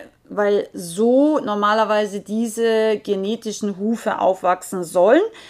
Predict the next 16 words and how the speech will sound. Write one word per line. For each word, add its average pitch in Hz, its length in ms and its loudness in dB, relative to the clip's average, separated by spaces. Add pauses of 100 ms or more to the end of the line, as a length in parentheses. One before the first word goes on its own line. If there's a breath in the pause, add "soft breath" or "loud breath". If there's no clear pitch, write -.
(120 loud breath)
damit 214 460 0
einfach 226 300 -4
der 214 180 -2
Huf 220 180 -2
sich - 220 -8
optimal 190 400 -4
entwickeln 247 460 -4
kann 233 240 0
und 202 180 -4
eben 208 220 -4
auch - 200 -2
wirklich 214 300 -6
genug 202 380 -6
Hufmechanismus, 208 1000 -6
also 170 260 -6
Spreizungsfähigkeit 208 1800 -4